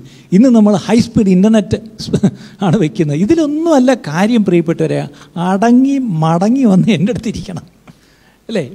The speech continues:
മടങ്ങി വന്ന് എൻ്റെ അടുത്തിരിക്കുക, ഇതാ പറയുന്നത്. അപ്പം യേശു പറഞ്ഞത്, "എൻ്റെ അടുത്ത് വാ, എൻ്റെ അടുത്ത് വാ." അല്ലേ? പുതിയ നിയമത്തിൽ അപ്പോസ്തലനായ പൗലോസ്, പൗലോസ് അപ്പോസ്തലൻ പറയുന്നത്, "Be careful for nothing." ഒന്നിനെക്കുറിച്ച് വിചാരപ്പെടരുത്, ഈ കോവിഡ് സമയത്ത്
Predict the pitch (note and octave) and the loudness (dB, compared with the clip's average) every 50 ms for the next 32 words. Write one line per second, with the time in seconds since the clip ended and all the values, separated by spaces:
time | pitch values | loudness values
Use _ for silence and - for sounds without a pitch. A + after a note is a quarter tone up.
0 | E3 D3 D3+ E3 D#3+ E3+ A3 C4+ F4 F4+ F4 B3+ A#3 A#3 A#3+ G#3+ F#3+ G3+ A#3 C#4 | -10 -8 -6 -4 -2 -2 -2 -2 -2 -2 0 2 4 4 4 4 4 2 0 -2
1 | D4 D4 C4 G3+ - G3 F3 G3 F3+ - - E3+ F3 A#3+ A#3+ A#3 G#3 A3 G#3+ G#3+ | -4 -6 -6 -4 -4 -2 -2 -2 -4 -4 -6 -8 -6 -2 -2 0 0 0 0 2
2 | G#3 G3+ G3+ D#3 C3 C3+ - - - - - - - - A#3+ A#3+ B3 B3+ A#3+ - | 2 2 2 2 0 -4 -8 -12 -20 -20 -20 -12 -8 -4 -2 0 0 0 -2 -4
3 | - - - - - A3+ - B3+ G#3+ G3+ C4+ D#4 D4+ - - F4 C#4+ A3+ A3 G#3+ | -10 -20 -20 -20 -20 -18 -6 -2 0 2 2 2 2 2 0 0 2 2 4 4
4 | A3 G#3+ A3 A#3 B3+ D4+ E4 F4+ F#4 F#4 F4 E4+ G#3+ - D4+ C#4 A3 F3+ C#3+ C#3 | 4 4 4 2 2 0 -2 -2 0 0 0 0 -2 -2 -2 -2 -2 -2 -4 -4
5 | D3+ E3+ F#3+ B3 C4 D#4 D#4 C#4+ - C4+ A3 E3+ E3+ D#3 C3+ - - - _ _ | -2 0 0 0 0 0 -2 -2 0 -2 -2 -2 -2 -6 -10 -14 -20 -20 _ _
6 | _ _ _ _ _ _ _ _ _ _ _ _ _ - C#4 A3 D3 - _ _ | _ _ _ _ _ _ _ _ _ _ _ _ _ -14 -14 -14 -14 -14 _ _
7 | _ _ _ _ _ _ - C#4 C#4 D#4 D#4 D4+ D4+ C#4+ B3 G3+ B3+ B3+ A3+ C4 | _ _ _ _ _ _ -2 0 2 2 4 2 2 2 0 0 -2 -4 -4 -4
8 | C4 A#3+ G3 G#3 G3+ G#3+ A#3+ B3+ A#3 B3+ B3 B3 - - F3 G3 A3 A#3+ A3 A#3+ | -6 -6 -2 -2 0 2 2 0 0 -2 -6 -6 -4 -2 0 2 2 2 2 0
9 | A3 G#3+ G3 G#3 G#3 F#3 F3+ F#3 F#3 F#3 F#3 E3 D#3 C#3 D3+ F#3+ E4 F4+ F4+ E4+ | 0 0 0 0 2 2 2 2 2 2 2 2 0 0 0 0 0 0 0 0
10 | - C#4 C#4+ C#4 - - C4+ C4 C4 A#3 G3 D#3+ D3+ D3+ - - G3 D3 G#2+ - | -2 -2 -2 -2 -2 -4 -4 -4 -2 -2 -2 -2 -2 -2 -2 -2 -4 -4 -6 -10
11 | - - A#3 C4 F4+ F4+ F4+ E4 D4 C4+ - C4 G#3 F3 F#3 F3 G#3 A#3 B3+ C4+ | -18 -16 -12 -10 -6 -6 -6 -4 -6 -6 -6 -6 -6 -6 -6 -4 -4 -4 -4 -4
12 | C#4+ B3+ - A3+ G3 F#3+ F3 F3+ D#3+ D3 B2 C#3+ G3+ A#3+ - C4 B3 C4 D4 D4 | -4 -4 -2 -2 0 0 0 0 -2 -4 -4 -6 -8 -8 -4 -2 -2 0 0 0
13 | C#4+ C4 A#3 A#3 A#3 A3 A#3 A3+ | 0 0 0 -2 -2 -2 -2 -2